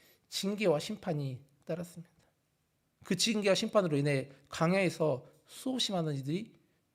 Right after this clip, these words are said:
죽음을 맞이했습니다. 이는 단순한 역사적인 사실이 아닙니다.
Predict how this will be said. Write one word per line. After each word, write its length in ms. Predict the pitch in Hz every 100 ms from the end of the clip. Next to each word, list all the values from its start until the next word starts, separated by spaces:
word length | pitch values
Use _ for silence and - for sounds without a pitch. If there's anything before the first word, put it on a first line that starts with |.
| _ _ _
죽음을 420 | - - 147 160 175
맞이했습니다. 640 | 120 131 139 - - _ _ _ _ _ _ _ _ _ _ _ _ _ - _ _ - - _ _ _
이는 300 | 160 170 196
단순한 580 | 196 160 165 226 208 160
역사적인 520 | 127 - 240 233 190
사실이 300 | 170 202 170
아닙니다. 400 | 131 139 139 -